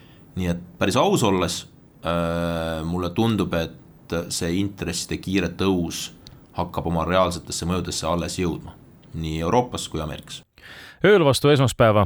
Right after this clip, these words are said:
Speaker 2: jagati Los Angeleses Oscareid. Filmispetsialist ja filmikägu saatejuht Lauri Kaare kommenteeris esmaspäevases Äratajas, mida ta arvas tänavuse show stsenaariumist.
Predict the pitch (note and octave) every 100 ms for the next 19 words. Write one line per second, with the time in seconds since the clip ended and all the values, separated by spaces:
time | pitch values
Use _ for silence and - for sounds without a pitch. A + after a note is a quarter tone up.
0 | - A#2+ A#2+ G#2+ A#2+ A#2 D#3+ G#3+ F3 E3
1 | C#3+ D3+ - - A2+ - G#2+ G2+ F#2+ -
2 | - - - - D3+ C3+ B2+ E3 - C3
3 | B2 - C3+ A#2+ A2+ G#2 G#2 A#2 C3+ E3+
4 | E3 D#3 D3+ C#3 C3 C3+ G3+ F#3 C#3 C#3+
5 | C3 B2 C3+ B2+ B2 A#2+ - A2+ A#2 -
6 | A#2+ A2+ A2+ A2+ F3+ D#3 - A#2+ A2+ -
7 | C3+ C3 A#2 F#3 C#3+ A#2 - B2+ A#2+ A2+
8 | A#2+ A2 A#2 A2+ G2+ - D3 A#2 E2+ -
9 | - -